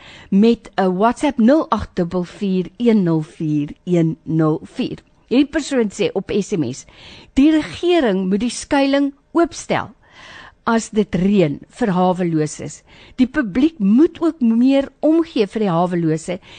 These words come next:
en hulle nie net sien as skelms nie. Ek werk onder haweloses,"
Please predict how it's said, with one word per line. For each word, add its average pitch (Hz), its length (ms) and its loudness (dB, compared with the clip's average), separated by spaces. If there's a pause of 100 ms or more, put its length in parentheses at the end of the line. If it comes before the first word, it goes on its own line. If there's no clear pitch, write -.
(160)
en 220 140 4
hulle 214 260 2
nie 240 280 4
net 208 280 -2
sien 165 440 -6
as 175 180 -10
skelms 170 500 -4
nie. 151 140 -8 (400)
Ek 240 220 -2
werk 185 720 -2 (140)
onder 180 360 -2 (260)
haweloses," 165 840 -4